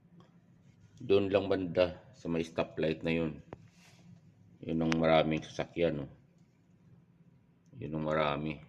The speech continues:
Talagang puro pula at saka puti. Wow, traffic ang edsa. Ayan, ang haba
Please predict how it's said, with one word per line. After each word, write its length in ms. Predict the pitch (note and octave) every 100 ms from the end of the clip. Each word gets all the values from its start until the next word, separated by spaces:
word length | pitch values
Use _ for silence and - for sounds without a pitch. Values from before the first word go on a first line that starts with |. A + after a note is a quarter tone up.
| - - _ - -
Talagang 800 | D2+ D#2 D2+ D#2 D#2 D2+ D2+ D2 - - _ - _ - - - - - -
puro 240 | E2 D#2+ E2
pula 320 | E2 D#2+ D#2+
at 160 | C#2 -
saka 240 | D#2+ C#2+
puti. 320 | - D#2+ - - - - - - _ _ _ - _ _ - - - - - _ - _ _ _ _ _ _ _
Wow, 680 | G2+ G2+ G2 E2+ D2+ C#2 - -
traffic 800 | E2 D#2+ D#2 - F2 - - -
ang 240 | D#2 -
edsa. 520 | D2 C2 - - F2+ - - - - _ _ _ _ _ _ _ _ _ _ -
Ayan, 320 | C#2 D#2 C#2+
ang 80 | C2
haba 400 | C#2 D2+ C#2+